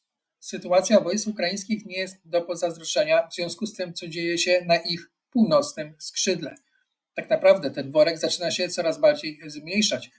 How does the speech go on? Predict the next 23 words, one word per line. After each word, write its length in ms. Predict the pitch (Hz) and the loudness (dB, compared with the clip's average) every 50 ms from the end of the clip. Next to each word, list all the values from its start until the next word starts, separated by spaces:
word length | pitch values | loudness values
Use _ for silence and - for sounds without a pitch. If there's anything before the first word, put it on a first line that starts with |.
| _ _ _ _ _ | _ _ _ _ _
Nie 100 | - - | -8 0
tylko 340 | - 277 269 - 208 175 - | 0 0 4 6 4 4 4
chodzi 280 | 196 214 208 202 185 | 2 0 0 0 0
o 360 | 180 180 170 160 151 - - _ _ _ | 2 4 4 4 4 2 -6 _ _ _
Garniak, 640 | _ 170 - 190 220 254 214 175 151 135 123 - - - - - - | _ 4 8 8 8 8 6 2 0 -2 -2 -4 -14 -20 -20 -4 4
ale 260 | 180 185 202 220 214 208 - 185 175 170 | 8 10 10 10 10 6 2 -8 -16 -16
widzicie 360 | 160 - - 208 214 - 208 | -16 -14 -12 -10 -6 -6 -4
tutaj, 340 | 208 247 220 247 262 254 - _ | -4 -4 -4 -4 -6 -6 -8 _
o 100 | 170 156 | -8 -8
stan 320 | - - 190 185 190 190 | -2 0 0 0 0 -2
posiadania 500 | 220 - - 180 170 175 175 180 180 180 - _ _ _ _ _ _ _ | -6 -4 -4 0 0 0 0 0 -4 -4 -8 _ _ _ _ _ _ _
wojsk 340 | 170 175 175 170 - - - | -2 0 0 0 -4 -8 -8
rosyjskich. 560 | 165 - 196 180 160 - - _ _ _ _ _ _ _ _ _ _ _ _ _ _ _ _ _ _ _ _ _ | -6 -6 -4 -4 -6 -6 -10 _ _ _ _ _ _ _ _ _ _ _ _ _ _ _ _ _ _ _ _ _
Po 100 | - 190 | 4 6
tym, 160 | - 247 220 | 8 10 10
jak 180 | 226 214 214 | 10 10 8
upadła 300 | - - 214 214 226 220 | 6 4 4 6 6 6
Izmajówka 640 | 208 202 185 185 190 185 190 214 226 226 - 190 156 | 4 2 -2 -4 -4 0 0 0 0 2 4 4 4
i 320 | 143 151 160 160 151 - - - | 4 4 -2 -6 -8 -8 -10 -12
Rosjanie 380 | 180 156 - 214 214 214 202 | -10 -2 2 4 6 6 6
weszli 280 | - 190 196 - 214 214 | 6 4 0 0 -2 2
do 340 | 190 180 170 160 - - _ _ _ _ | 2 4 2 2 -2 -6 _ _ _ _
Nowosełydiwki 1120 | 175 180 170 170 160 160 - - - 180 165 160 156 170 226 - - - - 151 - | 0 2 4 2 0 0 -2 -8 -10 -10 -10 -10 -2 -2 -2 -2 -2 -6 -14 -18 -18